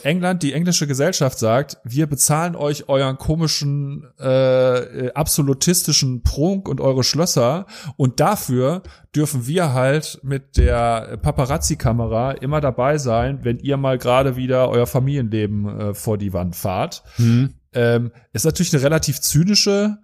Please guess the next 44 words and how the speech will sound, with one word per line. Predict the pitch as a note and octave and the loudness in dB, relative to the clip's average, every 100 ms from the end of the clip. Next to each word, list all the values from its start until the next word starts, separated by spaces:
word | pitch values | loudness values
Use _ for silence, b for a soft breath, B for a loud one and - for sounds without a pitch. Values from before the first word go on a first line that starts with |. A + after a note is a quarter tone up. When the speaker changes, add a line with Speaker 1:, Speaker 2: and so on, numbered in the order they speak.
| b b | b b
Speaker 1:
Sichtweise, | - F3 - E3+ F3+ F3+ - | -2 -2 0 0 0 0 0
aber | C3+ C#3+ | 0 0
ich | C#3+ | 0
glaube, | D3 E3 | 2 2
am | C#3 | 2
Ende | D3 D#3 | 0 -2
stimmt's | - F#3+ A3+ - | 0 -2 0 2
ja | G#2 | 2
auch. | F2 F#2+ - | 0 -4 -6
Und, | - A#2+ A#2+ - | -6 -4 -4 -6
äh, | B2 A#2 A#2 | -2 0 0
ich | A#2 | -2
glaube, | - C#3 | -4 -2
das | D#3 E3+ F#3 | -2 -2 -2
hat | F3+ | -2
mich | E3+ - | -4 -2
gestört, | - - B2+ D#3+ G#3+ - - b b b b | -4 2 4 4 2 -4 -14 b b b b
dass | C3 C3 C3 - - _ - | -2 0 0 -4 -10 _ -12
Meghan | A#2 C#3+ F3 D3+ | -4 -2 -2 -4
und | A#2+ | -4
Harry | D#3 F3+ D3 | -4 -6 -6
zu | - | -4
doof | A#2 C#3 G#3+ | 0 0 0
sind, | - C3 E3+ | 0 2 2
das | D3 - | 0 0
zu | - | 0
erkennen | B2 - G3+ F#3+ | -2 0 -2 -2
und | B2+ | -2
zu | A#2+ | 0
sagen, | B2 C3 C3+ | 0 2 2
ja, | B2+ A2 | 0 0
also | B2 A#2+ | 0 -2
entweder | - C#3+ D#3+ F3 F3+ F3+ - | 0 -2 0 2 2 2 0
ihr | D3+ | 0
macht | D3+ D3+ | 0 -2
es | C#3 - | -2 0
halt | E3+ | 0
mit | A#2+ G3+ - - | 0 -2 -2 2
oder | D3+ | 4
ihr | D3 | 4
lasst | D3+ G3 E3+ | 2 0 -2
es | - | 0
halt | C3 - | 0 0
bleiben, | D#3+ G#3+ D3 C#3 G3 - | -2 -2 -2 -6 -6 -10